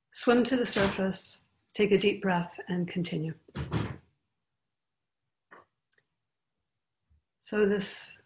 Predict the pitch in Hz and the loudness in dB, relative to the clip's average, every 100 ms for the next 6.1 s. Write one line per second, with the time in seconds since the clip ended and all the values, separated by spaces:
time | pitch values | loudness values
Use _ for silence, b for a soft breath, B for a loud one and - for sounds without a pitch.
0 | _ _ _ _ _ _ _ _ _ _ | _ _ _ _ _ _ _ _ _ _
1 | _ _ - - 247 226 - 220 214 214 | _ _ -20 -4 0 2 2 4 2 0
2 | - - - _ _ - 262 - 220 226 | -10 -16 -20 _ _ 0 0 2 0 4
3 | 254 247 214 - 202 - - - 220 202 | 6 6 4 0 -4 -8 -4 0 0 0
4 | - 233 208 202 190 185 - 220 214 202 | 0 2 4 6 6 4 0 -4 -2 -2
5 | 196 208 196 190 - 226 - 202 185 196 | 2 4 4 2 -2 0 2 2 -2 -4
6 | - | -12